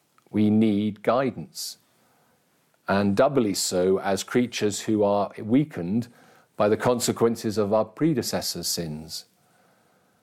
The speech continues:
And so all those prohibitions in the scriptures warn us of the consequences of falling away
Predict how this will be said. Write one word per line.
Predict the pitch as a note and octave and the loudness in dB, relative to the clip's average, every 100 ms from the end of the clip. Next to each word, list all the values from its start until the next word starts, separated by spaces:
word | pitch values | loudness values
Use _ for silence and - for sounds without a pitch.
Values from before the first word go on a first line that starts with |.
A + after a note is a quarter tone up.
| _ _ _ _ - | _ _ _ _ -4
And | G#2 | 0
so | - C#3+ | 4 4
all | F3 E3 | 4 4
those | C3 B2+ - | 2 2 -4
prohibitions | - D#3+ D3+ G3 G3+ E3 A#2 | 0 2 2 2 0 -2 -2
in | A2 | -2
the | |
scriptures | G2+ - A#2 - A2+ G2+ | -4 -4 -4 -4 -6 -2
warn | G#2 D3 D#3+ A#2 | 0 2 2 -2
us | G2 - - | -6 -10 -10
of | A2 | -6
the | A2+ | -6
consequences | - D3 D3+ - A#2 - F#2 - G#2+ | -2 0 0 -4 -4 -2 -4 -2 -2
of | G2+ | -2
falling | G#2 - B2 A#2+ A#2 A2+ | -4 0 2 4 2 2
away | B2 D#3+ G2 | 4 2 0